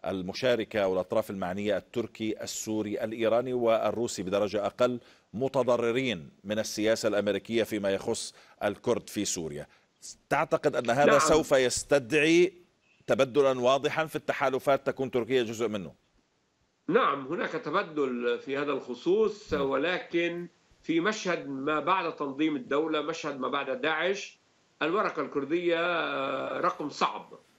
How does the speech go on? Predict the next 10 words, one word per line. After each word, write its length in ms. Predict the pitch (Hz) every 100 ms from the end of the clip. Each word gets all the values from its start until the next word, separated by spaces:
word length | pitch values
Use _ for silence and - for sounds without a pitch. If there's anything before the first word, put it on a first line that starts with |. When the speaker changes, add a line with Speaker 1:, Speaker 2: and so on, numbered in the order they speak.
| _ _ _
Speaker 2:
ولماذا؟ 800 | 123 143 151 151 185 180 190 202
لأن 360 | 175 160 180 175
العلاقات 800 | 165 151 156 156 233 - - -
إن 220 | 147 135
كان 560 | 180 180 165 147 143 139
ل-، 640 | 131 135 131 139 123 127
لجماعة 520 | 120 139 160 156 147 -
إربيل 420 | 127 131 151 165
أو 180 | - 143
لجماعة، 640 | 139 127 135 147 135 139